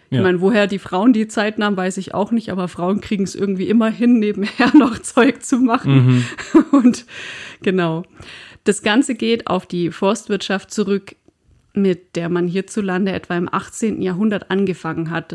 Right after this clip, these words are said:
Speaker 1: Das fand ich auch ganz spannend, ne? Also zuvor war der Wald halt einfach der Wald, war einfach da und irgendwann begann der Mensch dann erst einzugreifen.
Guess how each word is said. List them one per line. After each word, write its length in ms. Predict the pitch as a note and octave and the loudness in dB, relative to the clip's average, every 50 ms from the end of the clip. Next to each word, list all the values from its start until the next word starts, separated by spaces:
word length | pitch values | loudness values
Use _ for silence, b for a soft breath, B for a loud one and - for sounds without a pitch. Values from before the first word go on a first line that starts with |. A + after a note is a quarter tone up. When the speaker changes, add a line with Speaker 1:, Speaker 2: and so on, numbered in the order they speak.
| F#3+ _ | -16 _
Speaker 1:
Das 120 | _ - | _ -2
fand 160 | - B3+ C4+ | 2 4 4
ich 100 | B3+ B3 | 4 4
auch 140 | - A#3 A#3 | 2 0 0
ganz 180 | - A3+ F3 E3+ | 0 -4 -4 -4
spannend, 380 | - _ D#3+ D#3+ E3+ E3+ - | -6 _ -4 -2 -2 -2 0
ne? 120 | F3 F#3 G3+ | -2 -2 -2
Also 200 | - C#3+ F3+ F#3+ | -2 -4 -4 -6
zuvor 480 | E3 - F#3+ E3+ - - F#3+ F#3+ A3 G3+ | -6 -6 -10 -10 -6 -4 -2 -2 -2 -2
war 100 | G3 F#3 | -4 -4
der 180 | F3+ F#3 F#3 D#3+ | -4 -6 -4 -4
Wald 200 | E3 F3 G#3 G#3+ | -2 -4 -2 -4
halt 140 | G#3+ F#3+ - | -4 -6 -4
einfach 340 | - - F3 - - - | -4 -6 -6 -6 -8 -12
der 160 | - _ G3 D#3 | -10 _ -8 -4
Wald, 420 | F3 E3+ F3+ A3+ C#4 - - _ _ _ _ _ | -4 -2 -2 -2 -4 -6 -14 _ _ _ _ _
war 100 | - F#3+ | -10 -6
einfach 280 | - E3+ G3+ - F3+ - | -4 -4 -4 -6 -8 -10
da 320 | - - D#3+ D#3+ F#3 A3 A#3+ B B B B B | -4 -2 -2 -2 -2 -4 -6 B B B B B
und 140 | - G3+ | -6 -6
irgendwann 540 | - - G3 G#3 A#3+ A#3 G#3+ - F#3+ G3+ G#3 | -2 2 2 4 4 2 0 0 -2 -2 0
begann 280 | G3 G3+ - G3 F#3+ G3 | -2 -2 -2 0 -2 0
der 120 | F#3 F#3+ | 0 0
Mensch 260 | F#3 F#3 F#3 F#3+ - | 0 0 0 -2 -4
dann 180 | _ G3 F#3 D#3+ | _ -2 -2 -2
erst 220 | - - E3 - | -2 -4 -8 -6
einzugreifen. 840 | - - F3+ F#3 F#3 - - D#3+ - - E3 - - E3+ - F3 E3+ | -6 -4 -4 -4 -4 -6 -12 -14 -10 -10 -10 -10 -10 -8 -10 -10 -12